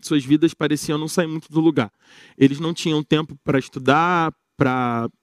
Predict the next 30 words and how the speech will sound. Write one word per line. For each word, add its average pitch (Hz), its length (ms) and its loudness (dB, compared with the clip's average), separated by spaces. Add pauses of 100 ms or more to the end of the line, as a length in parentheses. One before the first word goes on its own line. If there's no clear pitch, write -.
(140)
se - 160 -4
desenvolver 143 440 0
cientificamente, 139 800 -4
porque 139 500 2 (640)
tudo 247 200 4
que 214 200 0
eles 196 280 4 (140)
queriam 196 500 4
fazer 180 380 2
nesse 165 200 -4
sentido, 160 500 0
a - 20 6
Igreja 156 300 2
Católica 180 420 -2
proibia. 151 500 0 (800)
Então, 202 220 2
quem 277 120 2
começou 233 340 0
a - 20 -2
prosperar 160 640 2
e 143 40 0
levar 143 260 0
investimentos 165 840 -2
pra 143 160 2
aquele 135 220 -4
lado 131 420 0
são 170 420 -4 (380)
aqueles 165 340 4
que - 100 -20
falavam 170 440 2